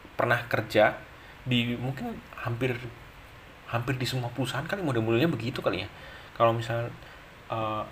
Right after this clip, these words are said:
ada terlalu divisi yang terlalu banyak, ada s-, eh, ada struktur jabatan yang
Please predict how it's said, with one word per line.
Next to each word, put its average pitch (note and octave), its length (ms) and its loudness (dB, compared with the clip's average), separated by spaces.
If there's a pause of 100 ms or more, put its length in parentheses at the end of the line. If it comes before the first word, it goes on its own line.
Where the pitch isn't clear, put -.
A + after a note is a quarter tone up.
(240)
ada A#2 280 0
terlalu A#2 320 4
divisi A#2 320 0
yang A2 80 2
terlalu A#2 280 4
banyak, A#2+ 360 2 (600)
ada A#2 320 2
s-, A2+ 200 -4 (400)
eh, G#2+ 360 0 (1040)
ada A2+ 720 2 (1900)
struktur C3+ 640 0
jabatan A2 480 2
yang G#2+ 160 -2